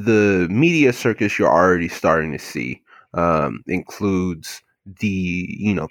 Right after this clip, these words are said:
big cable television news stations, uh, sending their reporters on the ground to quote unquote cover, uh, the situation.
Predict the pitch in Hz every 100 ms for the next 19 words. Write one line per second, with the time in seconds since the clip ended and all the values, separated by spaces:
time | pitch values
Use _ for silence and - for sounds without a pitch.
0 | - 113 101 - 120 101 104 101 98 _
1 | - 110 104 98 95 92 95 82 92 90
2 | - - 90 - 92 90 87 - _ -
3 | - _ - 87 82 76 71 64 - 113
4 | 101 98 95 95 90 90 87 - 107 92
5 | 92 95 87 85 90 87 87 87 - 78
6 | 104 92 87 - 78 - - 107 90 92
7 | 95 92 - _ _ _ _ - 90 87
8 | - 104 - 92 92 90 - 95 90